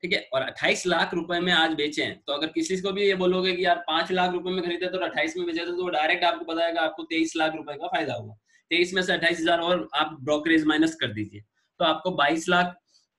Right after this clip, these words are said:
अ, सेवेंटी टू थाउजेंड रुपीज का यहाँ पर फायदा नजर आ रहा है। लेकिन ऐसा नहीं है, ये फायदा आपको अठारह लाख अस्सी हजार का ही है, because आपके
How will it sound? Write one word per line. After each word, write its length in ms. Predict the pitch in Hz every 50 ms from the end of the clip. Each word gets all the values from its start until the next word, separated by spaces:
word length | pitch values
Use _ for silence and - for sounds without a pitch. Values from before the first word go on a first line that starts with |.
| _ -
अ, 160 | 123 131 135
सेवेंटी 460 | - - 151 151 165 180 180 185 170
टू 220 | 160 165 170 160 175
थाउजेंड 340 | 160 160 160 160 165 165
रुपीज 260 | 160 156 160 156 151 -
का 140 | - 151
यहाँ 180 | 147 139 131 131
पर 160 | 131 143 -
फायदा 300 | - 139 127 127 127 131
नजर 260 | 131 127 117 117 113
आ 100 | 110 107
रहा 120 | 110 120 143
है। 60 | 160
लेकिन 300 | 160 156 156 - - -
ऐसा 260 | - 135 135 - 160
नहीं 340 | 151 139 135 156 165 151 123
है, 220 | 139 - - _ _ _ _ _
ये 180 | 127 131 139 143
फायदा 320 | - - 120 117 123 135
आपको 260 | 127 123 120 - - 113
अठारह 260 | 101 - 214 - 139
लाख 180 | 139 139 139
अस्सी 220 | 139 139 - - 151
हजार 220 | 135 139 135 131
का 120 | - 156 139
ही 60 | 151
है, 100 | 151 151
because 380 | 151 - - - - 160 160 - - _ _ _ _ _ _ _ _ -
आपके 540 | 123 127 123 123 - - 139 135 131 131